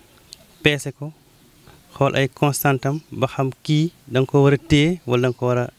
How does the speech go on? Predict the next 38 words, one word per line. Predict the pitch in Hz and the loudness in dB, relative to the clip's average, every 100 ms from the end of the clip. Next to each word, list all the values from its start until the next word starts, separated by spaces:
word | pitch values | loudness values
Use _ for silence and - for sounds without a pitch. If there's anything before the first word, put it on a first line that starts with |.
| _ | _
jàllale. | 110 120 110 92 - _ - - - - - - - - - - - - - - - | -2 0 0 -10 -18 _ -20 -20 -20 -20 -20 -20 -20 -20 -20 -20 -20 -20 -20 -18 -4
Ba | 113 | -2
ci | 147 | 0
toppit | 160 175 - 147 135 | 0 0 0 -12 -4
gis | 175 | 0
nañ | 180 165 151 | 2 4 2
ne | 147 185 _ - | 0 -4 _ -2
buñ | 165 | -2
ko | - 175 | 2 2
waree | 170 165 | 2 0
téye | 175 151 139 | 2 2 2
it | - _ - - _ _ - | -4 _ -20 -20 _ _ -8
war | 123 135 | -2 0
nañ | 147 | 0
ko | 156 | -2
tëral | - 143 | 0 0
ci | - | 0
lal | 135 131 | -2 0
yu | 120 | 0
baax, | 113 120 - _ _ - - - - - - - - | 0 -2 -4 _ _ -20 -20 -20 -20 -20 -20 -20 -4
war | 123 | -2
koo | - 135 | -2 -2
teg | 135 | -2
ci | - | -6
condition | - 143 131 135 | 0 2 2 2
yu | 127 123 | 2 4
baax | 127 143 151 _ - _ _ _ - - | 2 0 -4 _ -20 _ _ _ -18 -4
ba | |
mën | 127 139 | 0 2
a | 139 | 0
koo | - 131 | 0 -2
faj | 120 135 - | -2 -4 -6
ba | 113 135 | -4 -2
mu | 135 | 0
delluwaat | 135 127 - | 0 0 -2
ci | |
sagom. | - 104 98 85 - - - - - - - - - - - - - | -6 -4 -6 -8 -20 -20 -20 -20 -20 -20 -20 -20 -20 -20 -20 -20 0
Wante | 139 156 | 0 2